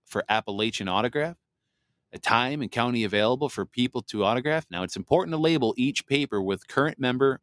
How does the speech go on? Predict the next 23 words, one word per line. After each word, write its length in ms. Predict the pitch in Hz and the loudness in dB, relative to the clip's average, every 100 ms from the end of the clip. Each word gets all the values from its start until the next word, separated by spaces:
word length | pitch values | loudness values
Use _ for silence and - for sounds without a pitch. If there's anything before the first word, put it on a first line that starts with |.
| - | -2
and 320 | 110 101 - | -2 -2 0
guest. 460 | 123 101 - - - _ _ _ _ _ _ _ _ _ _ _ _ _ _ _ _ _ _ _ _ _ _ - | 2 2 -2 -14 -16 _ _ _ _ _ _ _ _ _ _ _ _ _ _ _ _ _ _ _ _ _ _ -2
In 140 | 117 | 2
the 80 | 110 | 2
de 140 | 98 104 | 2 2
jure 260 | 104 185 | 6 6
language, 480 | 151 104 95 101 - | 6 2 0 -4 -2
the 100 | 107 | -4
word 300 | 95 120 123 117 | 2 4 4 4
autograph 540 | 143 151 101 98 98 | 4 4 0 -2 -2
means 320 | 117 117 110 - | -2 -2 -2 -4
to 100 | 98 | -4
mark, 460 | 95 107 135 151 _ | 0 4 4 2 _
make 340 | 117 127 160 - | -2 0 0 -2
your 120 | 131 | 0
mark 380 | 117 120 104 - | 4 4 2 0
by 140 | 95 | -2
writing 340 | 90 107 127 131 | 0 0 2 0
your 120 | 110 | 0
appellation 720 | 110 110 98 123 135 - 87 | -2 -2 -2 0 0 -4 -6
in 160 | 101 95 | -8 -8
cursive 540 | - - 156 - 139 - - | -4 0 2 2 -2 -2 -6
handwriting. 520 | 143 143 101 87 73 | -2 2 2 0 -4